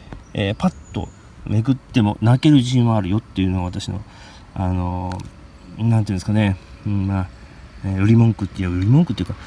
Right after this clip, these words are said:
まあ、そういうの、まあ、そういうことはどうでもいいんですけども、いろいろですね、私は絵描くスタイルは、長澤誠さん、ね、という方のですね、えー、描き方、本に出会って、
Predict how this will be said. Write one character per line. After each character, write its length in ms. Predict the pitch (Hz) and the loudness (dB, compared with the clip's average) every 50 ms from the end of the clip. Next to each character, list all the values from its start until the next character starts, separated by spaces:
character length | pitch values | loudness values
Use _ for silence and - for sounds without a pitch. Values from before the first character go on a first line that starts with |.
| - - - - - | -18 -18 -12 -6 -4
ま 60 | 117 | -4
あ、 40 | 127 | -2
そ 140 | - 156 165 | 0 2 2
う 20 | |
い 40 | 175 | 2
う 20 | |
の、 140 | 160 143 120 113 - - | 2 2 0 -2 -4 -6
ま 220 | 87 120 117 113 110 | -2 0 0 0 0
あ、 80 | 110 | 0
そ 100 | - 131 | -2 -4
う 20 | 135 | -2
い 40 | |
う 20 | 147 | -2
こ 80 | 165 | 0
と 60 | 156 135 | 0 0
は 60 | 117 | 0
ど 100 | 117 123 | 2 2
う 20 | |
で 80 | 123 131 | 2 2
も 60 | 123 | 2
い 0 | |
い 20 | |
ん 20 | 113 | 2
で 80 | 101 | 0
す 80 | 98 - | -2 -4
け 80 | - 104 | -4 -2
ど 100 | 113 123 | 0 2
も、 200 | 135 147 143 123 - - - - - - - - - - - - - - - - - - - - | 4 4 2 2 0 -6 -14 -18 -18 -18 -18 -20 -20 -20 -20 -20 -20 -18 -14 -14 -14 -10 -4 -2
い 80 | 156 | 0
ろ 100 | 160 196 | 0 2
い 20 | 214 | 2
ろ 80 | 226 | 2
で 80 | 233 202 | 2 2
す 80 | 160 | 2
ね、 160 | 120 113 107 107 | 2 2 2 0
私 240 | 135 147 175 180 - | 0 -2 -2 0 2
は 120 | 190 180 | 2 2
絵 40 | 180 | 2
描 300 | 214 226 214 - 185 165 | 2 2 2 2 0 0
く 260 | - - 120 175 165 123 127 - - - | 2 2 0 0 0 -4 -8 -14 -16 -16
ス 120 | - - | -8 -2
タ 120 | - 143 135 | 2 2 2
イ 40 | 113 | 2
ル 100 | 107 104 | 2 0
は、 160 | 98 98 - - - - - - - - | 0 -2 -4 -8 -14 -20 -20 -8 -2 2
長 220 | 120 143 175 196 | 2 2 2 2
澤 180 | - 214 208 202 | 0 0 2 2
誠 300 | 196 190 - - 190 190 | 2 0 0 -2 -6 -2
さ 160 | - 196 190 | 0 0 0
ん、 100 | 143 - - - - - - - | 0 0 -4 -10 -20 -8 -4 -2
ね、 100 | 170 165 - - - - - - - - - - - - | -2 -2 -2 -6 -8 -10 -12 -16 -20 -20 -20 -20 -20 -10
と 120 | - - 147 | -4 0 2
い 280 | 147 147 147 143 139 | 4 4 4 4 2
う 40 | 131 127 - - - | 0 -2 -6 -12 -8
方 240 | - - 123 - 107 | -6 -4 -2 0 0
の 80 | 90 - | -2 -2
で 140 | - - - | -6 -12 -8
す 120 | - - | -2 0
ね、 160 | 127 120 - - - - - - - - - - - - - - - | 2 2 0 -2 -12 -20 -20 -20 -20 -20 -20 -20 -20 -20 -14 -8 -4
え 600 | 101 98 95 92 92 90 90 90 90 - - - - - - - - - - - - - - - - - - - - - - - - | -2 -2 -2 -2 -4 -4 -6 -6 -8 -10 -14 -16 -20 -20 -20 -20 -20 -20 -20 -20 -20 -20 -20 -20 -20 -20 -20 -20 -20 -20 -20 -20 -8
ー、 40 | - | -6
描 60 | - | -6
き 80 | 110 - | -6 -6
方、 240 | - 101 - - - - - - - - - | -6 -8 -8 -8 -8 -10 -14 -20 -20 -20 -20
本 260 | - - - 107 104 | -8 -2 0 0 2
に 140 | 101 98 92 | 2 0 0
出 100 | 92 98 | 0 0
会 60 | 123 | 0
っ 40 | 135 | -2
て、 200 | - - - - | -2 -6 -8 -10